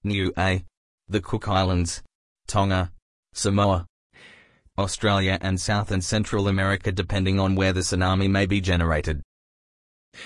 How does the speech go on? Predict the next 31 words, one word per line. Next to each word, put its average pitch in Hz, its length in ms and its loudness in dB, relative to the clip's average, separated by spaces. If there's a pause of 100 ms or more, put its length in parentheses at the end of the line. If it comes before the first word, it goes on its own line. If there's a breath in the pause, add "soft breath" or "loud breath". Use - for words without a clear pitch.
(500 loud breath)
The 95 120 -2
Pacific - 480 -2
Tsunami 101 520 0
Warning 101 300 2
Center 98 340 -2
will 95 160 2
use 92 260 0
data 95 320 2
the 92 80 -2
buoys 95 380 0
generate 95 480 0
to 95 100 -6
provide 92 440 0
tsunami 92 520 0
threat 92 260 0
advice 95 420 0
to 95 160 2
other 90 160 2
Pacific - 480 -4
countries. 82 560 -2 (800)
Figure 107 260 0
one, 98 420 2 (220)
the 101 100 0
dart 98 320 0
buoy 101 220 2
monitoring 95 520 0
and 95 140 -2
alert 95 300 0
system 95 400 -2
for 104 140 -4
tsunami. 87 580 0